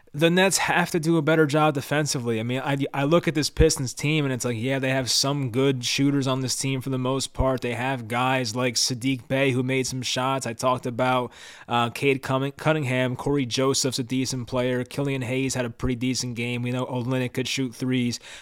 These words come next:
But for the most part, this is not a scary shooting team,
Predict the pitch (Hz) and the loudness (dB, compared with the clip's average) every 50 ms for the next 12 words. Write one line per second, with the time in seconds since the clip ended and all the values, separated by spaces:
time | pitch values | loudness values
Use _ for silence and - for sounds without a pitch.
0 | - - 117 127 139 135 135 131 - _ _ - - - - 269 220 170 156 156 | -12 -6 0 2 2 2 2 0 -4 _ _ -20 -6 0 2 4 6 6 6 6
1 | 160 170 170 - - - - 123 120 113 117 139 156 151 - 143 117 139 139 147 | 6 6 4 4 2 4 4 6 6 4 4 2 0 0 0 0 0 0 0 2
2 | 139 139 - - - - - 156 151 147 143 135 127 - - - 143 135 123 120 | 2 2 2 0 -2 0 2 2 4 4 4 4 2 2 2 2 2 0 0 -2
3 | 110 - - 185 185 160 131 117 110 104 | -2 -2 0 2 2 2 0 -2 -4 -6